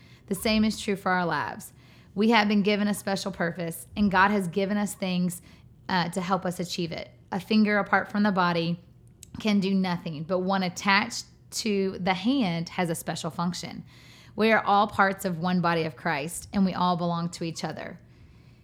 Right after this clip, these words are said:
Uh, each part, uh, it, what it says to me is that each part of the body gets its meaning from the body as a whole and not the other way around, which means that we get our gifts from Christ, and he's the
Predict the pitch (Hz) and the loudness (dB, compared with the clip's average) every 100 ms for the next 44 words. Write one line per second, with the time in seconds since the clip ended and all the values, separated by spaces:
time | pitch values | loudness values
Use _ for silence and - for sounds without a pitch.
0 | - - - - - - 190 - - - | -20 -20 -20 -20 -20 -6 -6 -4 -12 -12
1 | 233 269 - - - 226 226 - - 202 | -6 -6 -6 -6 4 4 4 -2 -2 0
2 | 180 170 - 190 202 214 - 226 233 - | 0 0 -4 -2 -2 -2 0 0 0 0
3 | 233 294 208 196 190 190 - 269 - - | 0 2 0 0 0 -2 -2 -8 -4 0
4 | 226 190 175 185 190 180 185 - 196 196 | 0 0 0 2 2 0 -4 -4 -4 -4
5 | 175 196 196 196 185 180 185 170 175 175 | -4 0 2 2 0 -2 -2 0 2 2
6 | 170 170 170 180 170 160 185 190 180 180 | 0 -2 -4 -2 -2 -2 -2 0 0 -2
7 | 175 165 160 151 147 143 120 175 - - | -2 -2 -4 -4 -4 -6 -6 -8 -14 -10
8 | - 208 208 214 208 196 185 180 156 202 | -2 -2 2 4 4 2 -2 -4 -4 -4
9 | 208 - - 196 190 180 170 175 - - | -4 -8 -2 -2 -2 -2 -2 -2 -12 -6
10 | 196 180 180 170 - - - 196 180 220 | -2 -2 -2 -4 -6 -8 -4 0 2 2
11 | 175 180 | 0 -4